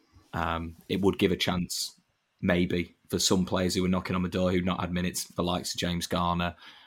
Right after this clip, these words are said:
uh, the likes of Patterson, to get some minutes under his belt. Um, but as you also mentioned, that there's players who kind of played through, um, the worst moments of last year and, and prior to that as well, who,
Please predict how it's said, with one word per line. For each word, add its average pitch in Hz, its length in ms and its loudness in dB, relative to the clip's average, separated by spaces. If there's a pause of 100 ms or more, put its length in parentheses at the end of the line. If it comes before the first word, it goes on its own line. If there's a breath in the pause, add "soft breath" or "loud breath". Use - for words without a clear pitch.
(120 loud breath)
uh, 85 360 -2
the 85 80 -4
likes 87 220 -2
of - 80 -4
Patterson, - 440 -6
to - 100 -10
get - 180 -6
some 87 140 -4
minutes 85 260 -4
under 87 140 -4
his 87 120 -4
belt. 85 360 -4 (220)
Um, 85 400 -2 (500)
but 87 240 2 (920)
as 107 160 -2
you 87 120 2
also 87 240 0
mentioned, 87 440 0
that - 160 -4 (120)
there's 95 180 -4
players 92 440 0
who 87 280 0 (180)
kind 92 140 -4
of 90 80 -6
played 90 340 2
through, 90 440 2 (880 loud breath)
um, 92 380 6 (240 loud breath)
the 113 80 8
worst 104 340 8
moments 101 580 4
of 92 180 -2
last 98 280 4
year 101 240 8 (120)
and, 92 180 2
and 95 180 2
prior 95 260 8
to 87 140 2
that 90 160 4
as 90 120 2
well, 95 240 4
who, 92 300 4